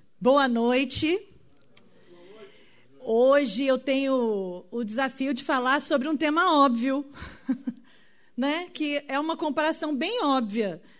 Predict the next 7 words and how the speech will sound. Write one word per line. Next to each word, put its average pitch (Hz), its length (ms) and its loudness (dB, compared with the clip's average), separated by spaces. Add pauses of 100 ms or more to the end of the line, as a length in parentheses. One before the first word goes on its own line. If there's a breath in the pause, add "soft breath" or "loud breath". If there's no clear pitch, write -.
(300 soft breath)
Quando 262 180 2
a 277 40 2
gente 285 260 -2
fala 233 600 -2 (260 soft breath)
de 220 200 -4
menos 330 440 -2
competição 277 920 -4